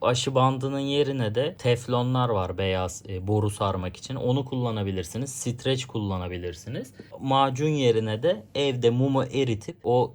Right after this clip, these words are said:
kestiğimiz yerin üstünü kapatıyoruz ki oradan hava, işte hastalık alabilir, böcek girebilir. O girdikten sonra aşağı kadar kuruma olmasın. Orayı havayla temasını kesiyoruz. Şimdi öncelikle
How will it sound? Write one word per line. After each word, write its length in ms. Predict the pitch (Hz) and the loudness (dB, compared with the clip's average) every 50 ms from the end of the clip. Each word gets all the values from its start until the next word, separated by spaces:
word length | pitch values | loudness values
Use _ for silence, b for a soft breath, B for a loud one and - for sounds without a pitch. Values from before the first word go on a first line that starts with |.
| - - | -10 -6
kestiğimiz 600 | - 113 107 104 104 - - 120 123 127 127 120 | -2 -2 -2 -2 -2 -4 -4 -2 0 0 0 0
yerin 200 | 113 107 107 107 | 0 0 0 0
üstünü 340 | 113 104 - - 120 117 | -2 -4 -6 -6 -6 -6
kapatıyoruz 640 | 113 - 123 123 139 131 104 - 120 135 170 196 - | -4 -4 -2 -2 -2 -4 -4 -6 -6 -6 -6 -6 -8
ki 120 | - - - | -8 -4 2
oradan 400 | - 117 110 110 113 117 117 113 | 4 4 4 4 4 2 0 0
hava, 480 | 95 104 104 104 101 107 104 110 113 - | 2 2 2 4 6 6 4 4 2 0
işte 220 | - - - 101 | -6 -8 -8 -6
hastalık 560 | 95 - 101 98 - - - 107 107 107 104 - | -4 -2 -2 -2 -4 -6 -8 -8 -6 -6 -4 -4
alabilir, 420 | 95 98 95 90 90 92 92 90 | -2 -2 -2 -4 -6 -8 -8 -4
böcek 380 | 98 98 98 101 110 107 - - | -4 -4 -2 -2 -4 -6 -6 -8
girebilir. 360 | - 90 90 95 123 139 - - - - | -8 -8 -6 -4 -4 -6 -6 -8 -8 -2
O 240 | 117 120 120 123 | 2 2 4 2
girdikten 560 | 123 123 120 123 123 123 117 110 - 123 117 107 | 2 0 0 0 0 -2 -4 -6 -6 -4 -4 -4
sonra 300 | 101 - 107 120 131 120 | -4 -4 -4 -2 0 -2
aşağı 400 | 117 110 - - 123 117 104 - | -2 -4 -4 -2 -2 -2 0 0
kadar 280 | 101 107 123 135 127 | -2 -2 -2 -4 -6
kuruma 380 | - - - 117 120 117 120 120 | -6 -6 -4 -2 -2 0 0 0
olmasın. 460 | 120 120 107 98 95 92 - - - | 0 0 0 -2 -4 -6 -6 -8 -6
Orayı 280 | 67 117 107 107 117 117 | -4 -2 -2 -2 -2 0
havayla 540 | 120 113 104 101 95 92 95 107 127 127 B B B B B | 0 0 0 0 -2 -2 -2 -4 -6 -6 B B B B B
temasını 560 | - 127 123 117 104 98 90 - - - - | -4 -2 -2 0 0 -2 -4 -4 -6 -8 -8
kesiyoruz. 580 | - - - 123 110 - - 107 95 90 90 85 - - | -8 -4 -4 -4 -4 -2 -2 -2 -2 -2 -2 -6 -10 -12
Şimdi 200 | - - 123 123 | -8 -4 -2 0
öncelikle 800 | 123 127 131 131 123 135 131 127 127 127 - 120 117 123 127 127 | 2 2 2 2 0 0 0 0 -2 -4 -2 -2 0 0 0 -4